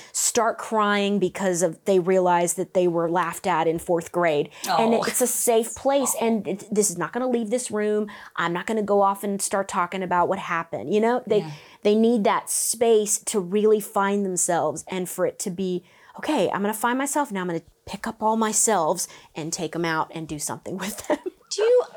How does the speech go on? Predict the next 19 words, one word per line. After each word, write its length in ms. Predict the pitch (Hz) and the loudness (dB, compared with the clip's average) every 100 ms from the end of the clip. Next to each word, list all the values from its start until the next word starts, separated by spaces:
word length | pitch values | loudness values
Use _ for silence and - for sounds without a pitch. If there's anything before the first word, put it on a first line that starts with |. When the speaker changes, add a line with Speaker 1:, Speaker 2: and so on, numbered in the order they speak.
| - | -6
Speaker 2:
I, 120 | 320 - | -6 -4
I, 240 | 320 349 - - - - _ - | -6 -6 -8 -12 -16 -20 _ -12
I 60 | 285 | -6
wanna 160 | 415 | -6
talk 320 | 392 254 214 - | -4 -6 -6 -6
with 100 | 196 | -2
you 100 | 190 | -2
about 180 | 170 | -2
anxiety. 640 | 156 160 143 117 120 90 - - | -4 -4 -6 -6 -6 -8 -12 -4
Speaker 1:
Yeah. 260 | 214 269 | 0 0
Speaker 2:
Do 120 | - 220 | -2 -4
you 100 | 254 | -6
feel 240 | - 285 | -8 -6
like 220 | 247 202 | -4 -4
that 180 | 196 - | -4 -6
comes 240 | - 196 | -8 -6
up 160 | 190 185 | -6 -4
a 40 | |
lot 280 | 170 170 165 | -4 -2 -4